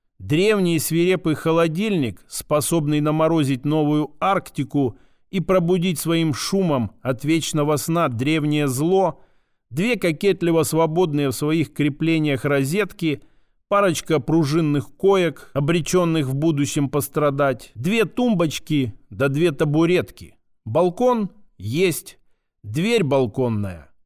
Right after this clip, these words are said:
не закрывается. Выйти через балкон, перемахнуть метровую решёточку, а там уже и травка зеленеет. Первый этаж, чё? Красота,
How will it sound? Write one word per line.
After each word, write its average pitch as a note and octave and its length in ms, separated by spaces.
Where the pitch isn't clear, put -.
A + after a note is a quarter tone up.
не D3 140
закрывается. C#3+ 920
Выйти F3 520
через C#3+ 300
балкон, F3 680
перемахнуть A3+ 720
метровую E3+ 640
решёточку, D#3+ 840
а G3+ 120
там A#3 220
уже D#3+ 240
и C#3 40
травка C#3+ 440
зеленеет. B2+ 880
Первый A3 440
этаж, F3 520
чё? G#2+ 400
Красота, A3 840